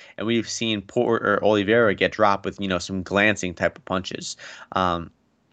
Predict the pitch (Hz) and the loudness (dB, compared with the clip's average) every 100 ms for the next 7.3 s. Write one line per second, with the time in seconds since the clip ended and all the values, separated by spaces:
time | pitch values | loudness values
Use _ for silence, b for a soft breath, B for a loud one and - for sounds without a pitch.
0 | _ B B _ 110 120 123 120 117 _ | _ B B _ 2 4 4 4 -2 _
1 | _ _ _ _ _ _ _ _ _ _ | _ _ _ _ _ _ _ _ _ _
2 | 117 123 180 190 190 156 147 156 139 110 | -2 0 4 4 4 2 2 2 2 4
3 | 110 104 - 120 117 117 104 107 101 98 | 2 0 2 0 0 -6 -2 0 0 -2
4 | 85 95 87 95 87 - - 95 95 - | -6 -10 -10 -6 -4 -2 0 2 2 4
5 | 117 113 110 110 110 104 98 95 98 95 | 2 4 -2 -6 -6 -4 -4 -4 -4 -4
6 | 92 - 90 92 90 90 - 104 90 85 | -6 -6 -6 -4 -2 -4 -2 2 2 2
7 | - 90 80 | 4 4 4